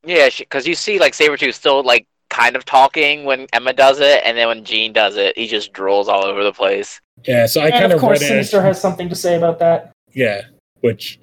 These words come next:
Speaker 2: uh, yeah, it's funny. And then, yeah, and I like, Shaw's the one that brings up, "Well, we gotta talk about all these things." He's like, "Property rights." And then that's when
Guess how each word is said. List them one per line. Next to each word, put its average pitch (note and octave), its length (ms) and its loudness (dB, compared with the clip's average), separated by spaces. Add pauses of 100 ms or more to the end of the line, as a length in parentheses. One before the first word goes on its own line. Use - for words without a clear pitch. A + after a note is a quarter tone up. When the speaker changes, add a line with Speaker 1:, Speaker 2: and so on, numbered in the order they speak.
Speaker 2:
uh, C#3 40 2
yeah, A#2+ 300 0
it's C3 200 -2
funny. A2+ 320 0
And B2+ 120 0
then, C#3+ 140 2
yeah, C3 240 2
and C#3 140 0
I C#3+ 120 4
like, D#3+ 240 2
Shaw's E3+ 500 4
the D#3 60 4
one C#3+ 120 2
that C#3 120 2
brings B2+ 240 0
up, B2+ 120 0
"Well, F3 200 0
we F3+ 100 4
gotta E3+ 140 2
talk D3+ 220 0
about C#3+ 140 2
all C3+ 100 2
these B2+ 220 -4
things." C3+ 340 0
He's A2 160 -6
like, G#2 140 -6
"Property C#3+ 320 2
rights." - 460 -4 (380)
And B2+ 120 0
then C3 100 0
that's C3 320 -2
when B2 460 0